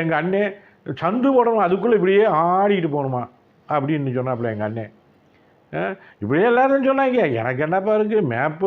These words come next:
எடுத்து வச்சுக்கிட்டு அளந்து சொல்லுங்க, நீங்களே அளந்து கொடுங்க, நான் வீட்டை கட்டிட்டு போறேன்னு சொல்லிட்டேன். ஆ, எனக்கு என்ன உங்க வீட்டு இடம்லாம் எதுக்குடா, உங்க வீட்டு பிச்சைக்கார இதெல்லாம் எங்களுக்கு எதுக்குடா? முறையா செய், எதா இருந்தாலும். சொத்தை அழைத்து பாத்தியப்படுது,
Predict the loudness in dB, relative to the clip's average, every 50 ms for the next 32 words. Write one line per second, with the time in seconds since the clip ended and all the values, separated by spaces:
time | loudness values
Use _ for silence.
0 | 2 2 2 2 2 0 0 0 0 -2 -2 0 0 0 0 0 0 0 0 0
1 | 2 0 0 0 -2 -6 -8 -14 -20 -20 -20 _ _ -6 -4 -2 0 0 2 2
2 | 2 2 2 2 2 2 2 2 0 0 0 0 0 0 0 0 0 0 0 0
3 | 0 -2 -2 -2 -2 -2 -2 -2 -2 -4 -4 -6 -6 -8 -10 -12 -14 _ _ _
4 | _ _ _ _ _ _ _ _ _ _ _ -6 -4 -4 -4 -6 -10 -16 _ _
5 | -8 -6 -4 -2 -2 -2 0 0 0 2 2 2 2 2 2 0 0 2 2 2
6 | 2 2 0 0 0 0 0 0 0 0 0 0 -2 -4 -6 -12 -16 -10 -10 -8
7 | -6 -2 -2 0 0 0 -2 -2 -4 -4 -2 -2 -2 0 0 0 2 2 0 0
8 | 0 0 -2 -2 -2 -2 -2 -2 -2 -2 -2 -2 -2 -2 -4 -4 -8 -12 -18 -20
9 | _ _ _ -6 -2 0 2 4 4 4 4 2 0 -2 -2 0 0 0 0 2
10 | 2 0 0 0 -2 -4 -6 -8 -12 -18 _ _ _ _ _ _ _ _ _ _
11 | _ _ _ -8 -8 -8 -4 -4 -2 -2 0 0 -2 -2 -2 -4 -4 -4 -2 -2
12 | -2 -2 -2 -4 -6 -8